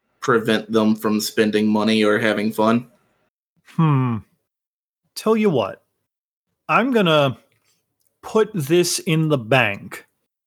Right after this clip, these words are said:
Speaker 2: as something to be used for, 'cause, like, it, it's so hard to, like,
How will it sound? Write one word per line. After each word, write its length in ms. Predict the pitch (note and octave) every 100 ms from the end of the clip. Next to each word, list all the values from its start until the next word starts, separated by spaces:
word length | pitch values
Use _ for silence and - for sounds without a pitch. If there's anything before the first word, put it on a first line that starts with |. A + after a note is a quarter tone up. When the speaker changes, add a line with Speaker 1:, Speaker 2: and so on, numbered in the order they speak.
| _ _ _ _ _ _ -
Speaker 2:
as 220 | D3 C3+
something 520 | - D#3 D3 D#3+ D3+ C#3
to 140 | C#3+
be 120 | C3+
used 680 | C3+ C3 B2+ B2 A#2+ A2 - -
for, 1000 | - - C3+ B2 A#2+ A#2 A#2 A2+ G#2+ G2+ _ _ _ _ _ _ _ _ _ _ _ _ _ _ _ _ _ _ -
'cause, 180 | E3 D#3+
like, 180 | F3+
it, 220 | F3+ F#3 G#3
it's 180 | F#3
so 220 | - G#3+ G3+
hard 300 | F3+ F3+ E3
to, 80 |
like, 440 | D3+ D3 C#3 G#2